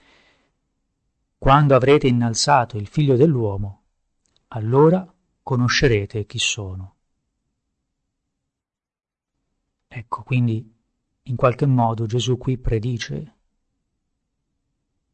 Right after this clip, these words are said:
no, dice quale sarà la sua morte. E quindi dice anche questo, che saprete chi sono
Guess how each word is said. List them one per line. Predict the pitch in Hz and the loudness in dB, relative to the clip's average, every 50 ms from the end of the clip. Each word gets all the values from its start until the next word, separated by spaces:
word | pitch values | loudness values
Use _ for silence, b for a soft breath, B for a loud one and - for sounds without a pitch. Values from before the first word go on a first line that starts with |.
| _ _ | _ _
no, | 139 123 101 | -16 -12 -6
dice | 107 117 135 143 127 - - 135 131 - - _ _ _ _ _ _ _ _ _ _ _ _ _ - | 0 2 2 2 2 0 -2 -2 -4 -4 -10 _ _ _ _ _ _ _ _ _ _ _ _ _ -2
quale | - 127 120 117 | 0 2 2 2
sarà | 107 - 123 110 113 117 117 - _ _ _ _ _ _ _ _ _ _ _ _ _ _ _ _ _ _ _ _ _ _ _ _ _ _ _ _ _ _ _ _ _ _ | 0 -4 -2 0 0 0 0 -2 _ _ _ _ _ _ _ _ _ _ _ _ _ _ _ _ _ _ _ _ _ _ _ _ _ _ _ _ _ _ _ _ _ _
la | - 123 113 | -10 -10 -8
sua | - - 117 | -4 -2 -2
morte. | 110 120 123 110 104 104 - - 151 139 - _ _ _ _ _ _ _ _ _ _ _ _ _ _ _ _ _ _ _ _ _ _ _ _ _ _ _ _ | 0 2 0 0 0 -4 -12 -16 -20 -20 -20 _ _ _ _ _ _ _ _ _ _ _ _ _ _ _ _ _ _ _ _ _ _ _ _ _ _ _ _
E | - - | -20 -12
quindi | - - 139 160 175 165 175 196 - - _ _ _ _ | -6 -2 0 2 2 2 0 -4 -8 -12 _ _ _ _
dice | _ 131 131 156 - - 135 | _ -4 -2 0 0 0 0
anche | 139 139 127 139 | -2 -2 -4 -6
questo, | - 156 143 120 - - 135 | -6 -6 -6 -6 -8 -10 -12
che | - - 123 | -14 -14 -12
saprete | - - - - 131 113 - - 170 160 139 120 - 117 104 98 98 _ _ _ _ _ _ _ _ _ _ _ _ _ _ _ _ _ _ _ _ _ _ _ _ _ _ _ _ _ _ - | -8 -6 -4 -2 -2 -2 0 2 2 4 2 2 0 -6 -10 -12 -14 _ _ _ _ _ _ _ _ _ _ _ _ _ _ _ _ _ _ _ _ _ _ _ _ _ _ _ _ _ _ -8
chi | - 123 | -6 -2
sono | - - - 139 135 165 190 196 208 208 202 - - | 0 2 2 2 2 4 4 4 4 2 2 -4 -12